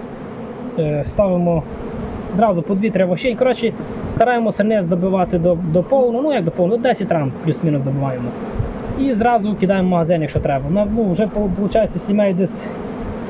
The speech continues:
десь може до сорока, може десь плюс-мінус сімей вже в магазин взяли. Дехто ще не взяв, але на днях ми їм будемо кидати в магазин.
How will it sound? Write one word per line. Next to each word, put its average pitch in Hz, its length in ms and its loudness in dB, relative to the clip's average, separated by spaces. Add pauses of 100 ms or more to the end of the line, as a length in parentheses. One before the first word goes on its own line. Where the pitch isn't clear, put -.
(300)
десь 233 220 0
може 208 260 2
до 175 200 2 (160)
сорока, 180 520 2
може 160 300 2
десь 143 160 -6
плюс-мінус 180 460 0
сімей 175 240 2
вже 156 100 2
в 170 40 2
магазин 165 360 2
взяли. 220 380 0 (600)
Дехто 208 300 4
ще 214 120 0
не 202 80 2
взяв, 247 260 4
але 226 140 2
на 208 140 2
днях 214 280 0
ми 196 100 2
їм 190 160 2 (140)
будемо 190 220 4
кидати 175 320 2
в - 20 2
магазин. 165 420 2